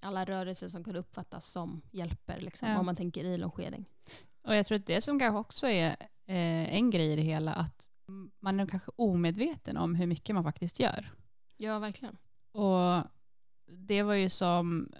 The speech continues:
Speaker 2: det var det som hon som var lite yvig, och sen var det en annan som är, som har in, rider in många av sina hästar själv men vill få liksom lite så här: "Okej, vad kan jag göra bättre?"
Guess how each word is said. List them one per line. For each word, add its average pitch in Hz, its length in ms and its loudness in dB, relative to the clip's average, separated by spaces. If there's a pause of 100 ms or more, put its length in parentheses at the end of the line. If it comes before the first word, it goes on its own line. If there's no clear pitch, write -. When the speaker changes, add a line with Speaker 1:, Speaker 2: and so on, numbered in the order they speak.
(260)
Speaker 2:
det - 200 -8
var 190 100 2
det 196 140 4
som 175 280 2
hon 180 240 -2
som 170 140 0
var 170 100 4
lite 165 220 -2
yvig, 185 480 2
och 202 120 2
sen 190 160 2
var 185 60 2
det 175 40 2
en 175 40 4
annan 175 220 4
som 165 220 0
är, 160 280 0 (640)
som 180 140 -2
har 190 180 4
in, 180 280 2
rider 185 260 2
in 180 200 0
många 185 180 4
av 185 40 4
sina 175 180 0
hästar 170 180 0
själv 180 240 2
men 170 120 2
vill 165 180 -2
få 165 400 -2
liksom - 240 -2
lite 160 140 -2
så 170 80 -8
här: 165 80 -4
"Okej, 165 200 -2
vad 165 140 2
kan 170 120 -2
jag 165 100 0
göra 165 140 -4
bättre?" - 320 -6